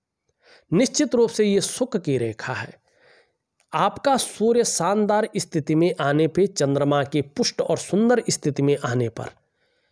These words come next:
यकीन मानिएगा, कम से कम अगर हम बात करें यहाँ पे पैंतालीसवें वर्ष से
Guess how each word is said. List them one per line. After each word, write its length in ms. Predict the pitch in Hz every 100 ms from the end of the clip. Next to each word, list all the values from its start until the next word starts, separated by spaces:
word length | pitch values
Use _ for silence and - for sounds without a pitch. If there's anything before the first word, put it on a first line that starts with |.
| _ -
यकीन 500 | 135 180 180 262 262
मानिएगा, 680 | 185 156 151 147 135 135 190 - - -
कम 160 | 208 240
से 180 | - 202
कम 300 | 190 202 226 - _ _ _ _
अगर 220 | 160 165
हम 260 | 151 165 160
बात 240 | 147 165 -
करें 220 | 165 160
यहाँ 180 | 156 156
पे 160 | 180 233
पैंतालीसवें 800 | - 180 190 180 180 170 180
वर्ष 360 | 175 139 127 -
से 220 | - 131